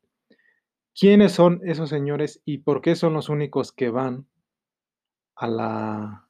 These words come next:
a los mítines de estos políticos de alto rango, entre comillas?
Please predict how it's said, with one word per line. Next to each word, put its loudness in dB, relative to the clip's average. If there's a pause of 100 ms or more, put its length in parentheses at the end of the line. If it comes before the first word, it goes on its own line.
(100)
a -8
los -4
mítines 0
de 2
estos -2 (460)
políticos 4
de 2
alto 0
rango, -2
entre -4
comillas? -4